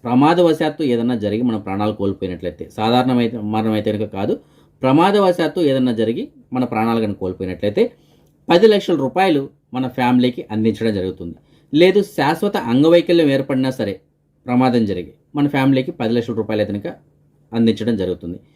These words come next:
ఒకవేళ ఏదైనా తీవ్రమైనటువంటి గాయాలైతే కనుక ట్రీట్మెంట్ కోసం చెప్పేసి ఒక లక్ష రూపాయలు అందించడం జరుగుతుంది. అలాగే బీమా పథకం తీసుకున్న తర్వాత ఆడవాళ్ళు కనుక గర్భం దాల్చినట్లయితే తొమ్మిది నెలల తర్వాత డెలివరీ ఉంటుంది కదా, ఆ డెలివరీ సమయానికి నార్మల్ డెలివరీ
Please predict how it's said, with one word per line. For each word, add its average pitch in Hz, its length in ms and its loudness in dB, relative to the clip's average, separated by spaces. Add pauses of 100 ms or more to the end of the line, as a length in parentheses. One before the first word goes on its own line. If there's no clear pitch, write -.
(380)
ఒకవేళ 202 400 2 (140)
ఏదైనా 170 240 0
తీవ్రమైనటువంటి 170 720 0
గాయాలైతే 131 460 -2
కనుక 139 220 -6 (800)
ట్రీట్మెంట్ 180 400 0
కోసం 127 220 2
చెప్పేసి 135 200 0
ఒక 107 100 -4
లక్ష 107 220 -2
రూపాయలు 117 240 -2
అందించడం 101 340 -4
జరుగుతుంది. 87 440 -12 (540)
అలాగే 170 480 4
బీమా 139 280 4
పథకం 208 320 -2
తీసుకున్న 175 460 -2
తర్వాత 143 240 0 (320)
ఆడవాళ్ళు 220 420 4
కనుక 175 180 -4 (120)
గర్భం 127 320 2
దాల్చినట్లయితే 139 720 -2 (200)
తొమ్మిది 196 260 0
నెలల 170 260 4
తర్వాత 117 360 -2
డెలివరీ 135 340 2
ఉంటుంది 113 260 0
కదా, 156 200 -2
ఆ 127 80 -2
డెలివరీ 151 340 2
సమయానికి 113 540 -2 (1040)
నార్మల్ 196 440 4
డెలివరీ 127 300 2